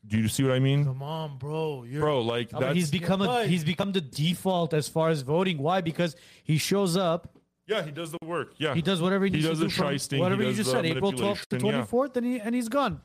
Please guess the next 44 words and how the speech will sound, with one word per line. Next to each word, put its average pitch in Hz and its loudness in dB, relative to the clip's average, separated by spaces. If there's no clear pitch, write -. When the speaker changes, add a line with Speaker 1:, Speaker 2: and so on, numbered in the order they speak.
Speaker 3:
That's 170 -4
it. 214 0
He's 151 -4
gone. 180 0
Speaker 1:
Yeah. 139 0
Speaker 3:
You 165 2
don't 208 0
see - -2
him 208 0
anymore. 139 -2
It, 175 -2
bro, 202 2
when, 151 0
when 143 0
Patrick 190 -2
Gibson 147 -4
was 120 -6
asking, 139 -6
"How 139 -2
can 185 -2
I 175 2
get 151 -2
into 143 -4
the 143 2
whole, 143 2
uh, 127 0
the, 135 -6
the 135 0
March 143 0
for 135 2
Armenians 135 2
and 196 -4
all 139 -2
these 135 0
organizations? 131 0
How 143 0
can 175 -4
I, 170 0
how 147 -2
can 165 -4
I 151 0
make 147 -2
a 139 -8
presence?" 127 -2